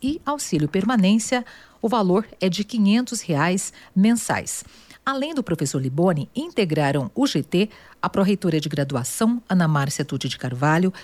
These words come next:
a diretora do Serviço de Bem-Estar à Comunidade, Ângela Maria de Souza Lima, o pró-reitor de Administração e Finanças, Azenil Stavisky, o diretor de Planejamento e Desenvolvimento Administrativo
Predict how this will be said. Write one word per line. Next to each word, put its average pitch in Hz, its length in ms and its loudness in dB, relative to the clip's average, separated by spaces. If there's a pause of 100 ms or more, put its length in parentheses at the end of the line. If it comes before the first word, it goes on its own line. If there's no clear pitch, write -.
(180)
a - 80 -4
diretora 165 420 2
do 170 60 -4
Serviço 185 380 -2
de 185 100 -2
Bem-Estar 185 360 0
à 185 40 0
Comunidade, 196 920 2
Ângela 180 320 2
Maria 156 300 2
de 147 60 -8
Souza 170 340 0
Lima, 175 360 2 (340)
o - 80 -8
pró-reitor 151 480 0
de 156 80 0
Administração 147 640 -2
e 135 60 -2
Finanças, 226 600 2 (260)
Azenil 151 540 0
Stavisky, 220 720 -2 (320)
o 160 160 2
diretor 160 420 0
de 160 120 -4
Planejamento 156 600 0
e 160 40 -6
Desenvolvimento 156 720 0
Administrativo 160 960 0